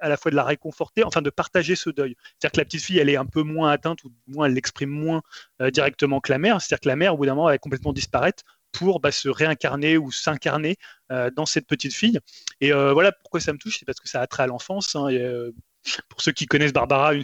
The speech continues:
pense une des plus belles chansons, euh, françaises, c'est, euh, L'enfance de Barbara. Et, euh, ça, ça dit tout, enfin, ce, ce, ce, ces moments où elle est toute seule dans la maison, le moment où arrive le conte, et c'est, je trouve que c'est assez, c'est assez subtil en fait de passer, euh, de, de scènes comme ça, euh,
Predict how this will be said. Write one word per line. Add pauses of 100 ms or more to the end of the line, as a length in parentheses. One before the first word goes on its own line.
pense
une
des
plus
belles
chansons,
euh,
françaises,
c'est,
euh, (320)
L'enfance
de
Barbara. (840)
Et,
euh,
ça,
ça
dit
tout,
enfin,
ce,
ce,
ce,
ces
moments (260)
où
elle
est
toute
seule (100)
dans
la
maison, (300)
le
moment
où
arrive
le
conte,
et
c'est,
je
trouve
que
c'est
assez,
c'est
assez
subtil
en
fait
de
passer, (360)
euh,
de,
de
scènes
comme
ça,
euh,